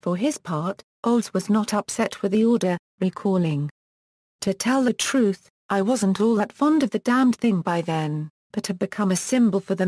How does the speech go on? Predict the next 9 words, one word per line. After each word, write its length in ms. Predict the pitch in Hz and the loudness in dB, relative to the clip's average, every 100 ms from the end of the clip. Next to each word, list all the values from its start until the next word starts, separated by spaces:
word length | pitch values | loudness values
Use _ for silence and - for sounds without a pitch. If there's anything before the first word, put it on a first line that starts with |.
| 208 | 2
men 120 | 285 | 2
of 100 | 233 | 2
the 160 | 226 233 | 2 2
Eighth 220 | 247 - | 0 -2
Wing." 360 | 214 190 156 156 _ _ _ _ _ _ - | -2 0 -2 -6 _ _ _ _ _ _ -2
I 100 | 196 | 2
knew 200 | 208 196 | 4 4
McConnell 540 | 190 - 277 269 165 | 2 0 2 2 2
understood. 680 | 170 180 185 - 214 147 | -2 -2 -4 -2 0 0